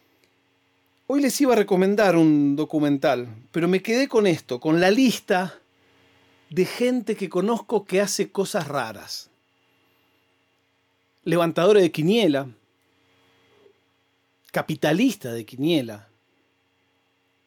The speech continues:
alguien que se ocupaba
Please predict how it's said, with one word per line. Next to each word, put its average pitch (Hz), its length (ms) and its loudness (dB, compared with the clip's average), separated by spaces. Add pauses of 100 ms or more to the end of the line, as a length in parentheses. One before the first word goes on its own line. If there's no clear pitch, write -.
(640)
alguien 202 440 0
que 160 140 -4
se - 140 0
ocupaba 156 960 0